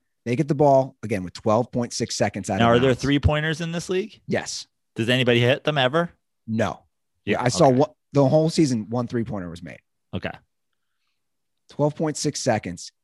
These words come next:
Speaker 1: He jacks up. I mean, this kid, this kid was worse than Kobe. Apparently, somebody in the stands said he passed the ball once the entire second half. He shot every single shot. He must have shot forty shots. Terrible
Speaker 2: Yeah,
Speaker 1: shoot.
Speaker 2: yeah, I mean, Mamba mentality. He had the will to win.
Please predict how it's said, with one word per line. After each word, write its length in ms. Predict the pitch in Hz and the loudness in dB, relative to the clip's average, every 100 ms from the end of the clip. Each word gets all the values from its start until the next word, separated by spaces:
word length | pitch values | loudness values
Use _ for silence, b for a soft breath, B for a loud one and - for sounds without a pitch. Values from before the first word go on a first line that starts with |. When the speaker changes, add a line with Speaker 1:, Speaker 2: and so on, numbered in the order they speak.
| _ _ | _ _
Speaker 1:
He 200 | _ 147 | _ -6
jacks 460 | 151 135 131 120 - | -2 0 0 0 -4
up. 260 | 110 98 _ _ _ _ _ _ _ _ _ _ _ _ - | -4 -6 _ _ _ _ _ _ _ _ _ _ _ _ -2
I 60 | |
mean, 100 | 143 | 0
this 100 | 180 | 2
kid, 220 | - 202 | 4 4
this 160 | 151 185 | 6 0
kid 180 | - 170 | 2 2
was 160 | 127 | 0
worse 280 | 98 117 110 | -4 -8 -8
than 120 | 101 | -10
Kobe. 320 | 82 85 80 - _ _ _ _ _ _ _ _ _ - | -8 -8 -8 -10 _ _ _ _ _ _ _ _ _ -6
Apparently, 360 | 117 160 165 143 | 2 2 2 0
somebody 240 | 160 156 | 0 0
in 40 | |
the 60 | 135 | 0
stands 340 | - 123 117 | -2 -4 -4
said 160 | 110 95 | -4 -8
he 140 | 95 | -6
passed 280 | 120 110 107 | -2 -2 -2
the 60 | 104 | -4
ball 220 | 95 90 | -4 -4
once 260 | 92 85 - | -6 -10 -12
the 80 | |
entire 240 | 76 85 80 | -12 -10 -10
second 260 | 82 76 | -12 -14
half. 280 | 78 - _ _ _ _ | -16 -18 _ _ _ _
He 100 | 110 | -8
shot 240 | 104 113 | -2 -2
every 200 | 110 110 | -2 -4
single 240 | 110 104 87 | -4 -8 -8
shot. 260 | - 67 - _ _ - | -10 -12 -14 _ _ -6
He 80 | 170 | -2
must 140 | 175 | -2
have 80 | 131 | 0
shot 180 | - 95 | -2 -2
forty 240 | 104 87 | -4 -6
shots. 420 | 76 73 - - - _ | -8 -12 -12 -20 -20 _
Terrible 180 | - 143 | 0 2
Speaker 2:
Yeah, 120 | 113 95 | 4 0
Speaker 1:
shoot. 120 | 113 | -4
Speaker 2:
yeah, 200 | 127 139 | -10 -8
I 160 | 135 139 | -8 -4
mean, 180 | 113 | -2
Mamba 320 | 113 123 117 104 | 0 0 0 0
mentality. 520 | 95 87 92 69 62 | -2 -2 -4 -6 -10
He 60 | - | -4
had 120 | 110 | -2
the 80 | 104 | 2
will 180 | 107 90 | 2 0
to 100 | 92 | -2
win. 180 | 85 | -6